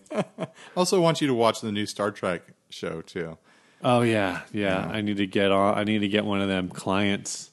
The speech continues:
Speaker 2: that allows
Speaker 1: Did
Speaker 2: me
Speaker 1: you
Speaker 2: to
Speaker 1: watch
Speaker 2: get
Speaker 1: first season of Stranger Things?
Speaker 2: Yeah, oh, hell yeah.
Speaker 1: Hell yeah, you did. I haven't started the new season yet. I'm super
Speaker 2: Uh, it came out
Speaker 1: behind.
Speaker 2: at midnight last night o-, of our recording day, so a week ago.
Speaker 1: Yeah.
Speaker 2: So actually, by the time this drops,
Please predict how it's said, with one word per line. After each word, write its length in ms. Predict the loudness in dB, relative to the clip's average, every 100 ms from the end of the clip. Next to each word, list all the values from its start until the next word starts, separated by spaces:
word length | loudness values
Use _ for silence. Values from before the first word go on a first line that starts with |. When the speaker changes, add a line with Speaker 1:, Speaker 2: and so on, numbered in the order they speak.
| _
Speaker 2:
that 100 | -8
allows 300 | -6 -4 -2
Speaker 1:
Did 60 | 0
Speaker 2:
me 60 | 2
Speaker 1:
you 60 |
Speaker 2:
to 20 | 4
Speaker 1:
watch 200 | 2 2
Speaker 2:
get 60 |
Speaker 1:
first 220 | 0 0 0
season 280 | 0 2
of 100 | 0
Stranger 340 | 0 -2 0 -2
Things? 520 | -2 -2 -2 -6 -8 4
Speaker 2:
Yeah, 180 | 8 10
oh, 160 | 10
hell 320 | 8 8 10
yeah. 320 | 10 10 8 6
Speaker 1:
Hell 180 | 4
yeah, 140 | 4 4
you 160 | 4
did. 240 | 4 4 6
I 140 | 8
haven't 340 | 8 6 0 0
started 300 | 2 2 2
the 160 | 0
new 180 | 2 0
season 340 | 2 0 0
yet. 260 | 2 2 0
I'm 60 | -4
super 120 | 2
Speaker 2:
Uh, 220 | 6 8 6
it 80 | 6
came 180 | 6
out 100 | 8
Speaker 1:
behind. 40 | 8
Speaker 2:
at 60 | 6
midnight 600 | 4 6 6 8 6 6
last 340 | 6 4 4
night 200 | 4 4 4
o-, 140 | 2 2
of 220 | 2 6
our 160 | 6
recording 500 | 6 2 2 2 2
day, 340 | 0 0 -2 -4
so 320 | -4 -2 0
a 100 | 2
week 240 | 4 4 2
ago. 400 | 2 4 4 2
Speaker 1:
Yeah. 320 | -2 0 4
Speaker 2:
So 100 | 6
actually, 360 | 8 6 6 8
by 140 | 8
the 40 |
time 240 | 8 6 8
this 180 | 6 4
drops, 460 | 4 8 6 4